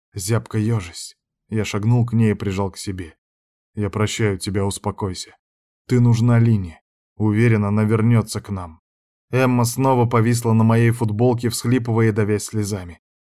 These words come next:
И когда сквозь её стенание прорывалось недовольное рычание моего зверя,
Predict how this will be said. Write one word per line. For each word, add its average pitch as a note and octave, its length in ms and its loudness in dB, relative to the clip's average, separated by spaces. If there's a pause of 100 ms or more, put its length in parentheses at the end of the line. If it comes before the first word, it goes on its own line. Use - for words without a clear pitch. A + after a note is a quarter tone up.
(120)
И A2+ 100 -4
когда B2+ 260 2
сквозь C3 280 0
её C3+ 140 4
стенание B2+ 480 0
прорывалось A#2+ 640 2
недовольное A2+ 540 2
рычание A2 380 0
моего G#2 260 2
зверя, A2 380 2